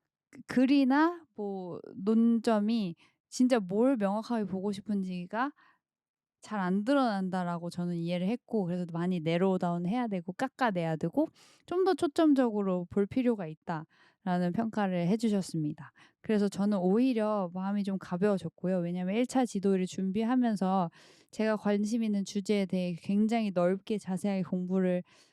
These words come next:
그래도 할 수 있어-, 있더-, 있었던 것 같아요. 그래서 '지도위를 마쳤다.'라는 말씀을 드릴 수 있겠고, 그리고 또 하나 공유를 해 드리자면 삼월 사일에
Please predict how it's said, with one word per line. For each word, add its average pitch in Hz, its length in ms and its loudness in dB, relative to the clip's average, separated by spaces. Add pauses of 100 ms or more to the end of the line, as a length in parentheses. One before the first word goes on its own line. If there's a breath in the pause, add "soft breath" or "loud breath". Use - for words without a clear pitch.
(140 soft breath)
그래도 202 200 -6
할 277 160 2
수 - 140 -4
있어-, 196 600 0 (100)
있더-, 208 640 0
있었던 214 600 0
것 170 60 -10
같아요. 151 480 -14 (960)
그래서 214 440 -2 (640 loud breath)
'지도위를 214 440 -10
마쳤다.'라는 190 1500 -10
말씀을 190 400 -10
드릴 190 240 -10
수 - 140 -10
있겠고, 180 520 -4 (1040 loud breath)
그리고 294 360 2
또 285 160 0
하나 302 280 4
공유를 247 380 -2
해 294 120 0
드리자면 214 720 -4
삼월 302 400 -6
사일에 208 720 -4